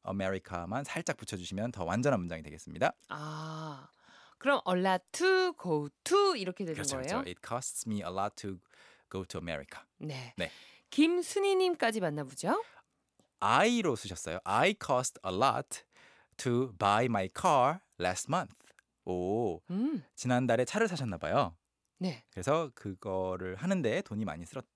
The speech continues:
Speaker 1: 마-, 많이 들었다라고 할 때 이제 내가 돈이 든 것이 아니고 차가 돈이 들었으니까 이렇게 살짝 바꿔주시면 어떨까요? It cost a lot.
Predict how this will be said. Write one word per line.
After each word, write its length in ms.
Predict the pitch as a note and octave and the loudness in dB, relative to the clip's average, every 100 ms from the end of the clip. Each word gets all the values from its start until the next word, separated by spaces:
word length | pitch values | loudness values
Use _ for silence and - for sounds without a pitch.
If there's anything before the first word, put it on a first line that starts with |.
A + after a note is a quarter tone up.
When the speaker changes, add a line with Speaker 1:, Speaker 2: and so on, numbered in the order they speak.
| _ | _
Speaker 1:
마-, 140 | F#2+ F2+ | -6 -6
많이 260 | - F#2 G2+ | -4 -2 -2
들었다라고 640 | - F#2+ C3+ - F#2 E2 | -2 0 0 0 -4 -6
할 100 | E2 | -6
때 220 | - D#3 - - - _ _ | 0 0 0 -14 -20 _ _
이제 280 | - D#2+ D2+ - | -8 -6 -6 -8
내가 380 | - A#2 B2+ F3+ | 0 2 4 4
돈이 300 | E3+ A#2 A#2 | 4 2 2
든 200 | G#2 G2+ | 0 -6
것이 180 | G2 F#2+ | -6 -6
아니고 220 | D2+ - - | -10 -10 -10
차가 380 | - F#3 F3+ | -6 -2 0
돈이 200 | F3+ F#2+ | 0 0
들었으니까 640 | D#2+ D2+ - - - F2 E2 _ _ _ _ _ | -10 -12 -14 -14 -10 -10 -10 _ _ _ _ _
이렇게 140 | - | -20
살짝 300 | - C#3+ D#3 | -12 -8 -8
바꿔주시면 420 | - - F#2 G2+ D2+ | -8 -10 -8 -8 -8
어떨까요? 260 | D#2+ G#2 A2+ - | -6 -6 -4 0
It 140 | D#3 - | 0 -2
cost 480 | - E3 F3 - - _ _ _ - | -4 -4 -4 -10 -14 _ _ _ -6
a 60 | E2+ | -4
lot. 440 | E2+ G#2+ - - | 0 -2 -4 -16